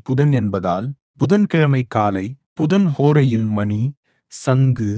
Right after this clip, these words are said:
ஊதுபத்தி, சாம்பிராணி ஆகியவற்றை பயன்படுத்தி வழிபாடு செய்யுங்கள். மந்திர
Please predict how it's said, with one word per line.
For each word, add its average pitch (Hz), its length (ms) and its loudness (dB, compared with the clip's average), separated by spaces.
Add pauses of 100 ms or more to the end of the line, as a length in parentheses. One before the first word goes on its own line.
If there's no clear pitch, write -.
(360)
ஊதுபத்தி, 135 720 -2 (420)
சாம்பிராணி 143 800 2 (220)
ஆகியவற்றை 113 680 0 (100)
பயன்படுத்தி 123 640 -2
வழிபாடு 113 520 -2
செய்யுங்கள். 92 640 -8 (260)
மந்திர 160 460 0